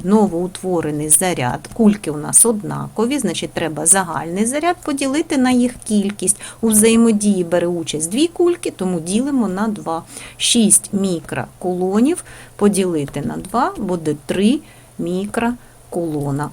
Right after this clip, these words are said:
Ось таким чином, знову таки, ми застосували закон із, для ізольованої системи взаємодіючих заряджених тіл і закон збереження електричного заряду.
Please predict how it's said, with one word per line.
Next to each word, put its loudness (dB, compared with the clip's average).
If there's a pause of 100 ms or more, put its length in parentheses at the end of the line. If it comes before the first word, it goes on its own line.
Ось 6
таким -8
чином, 0
знову 0
таки, -4
ми 2
застосували -2
закон 0 (280)
із, 2
для 0
ізольованої 0
системи 2 (960)
взаємодіючих 4
заряджених -2
тіл 0 (300)
і 4
закон 2 (380)
збереження 2
електричного -6
заряду. -4